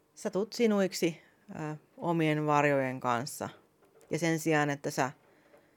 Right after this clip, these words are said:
yrität pakottaa niitä tunteita pois. Niitä kaikkia, että jos, jos sua töissä vituttaa ihmiset,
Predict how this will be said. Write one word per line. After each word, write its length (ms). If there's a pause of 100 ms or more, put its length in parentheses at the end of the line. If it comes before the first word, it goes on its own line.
(140)
yrität 380
pakottaa 520
niitä 180
tunteita 420
pois. 520 (1000)
Niitä 180
kaikkia, 400
että 120
jos, 220 (240)
jos 140
sua 120
töissä 340
vituttaa 380
ihmiset, 480